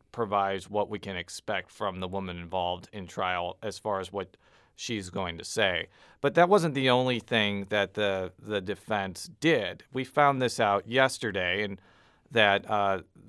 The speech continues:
the defense has subpoenaed former Missouri Democratic Party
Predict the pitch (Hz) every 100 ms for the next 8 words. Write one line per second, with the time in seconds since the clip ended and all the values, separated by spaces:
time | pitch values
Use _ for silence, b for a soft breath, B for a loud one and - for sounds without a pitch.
0 | - - 120 107 101 107 123 160 170 147
1 | 135 - 135 120 107 - 120 127 127 110
2 | 110 107 120 127 - _ - 117 117 -
3 | 113 - 113 104 101 110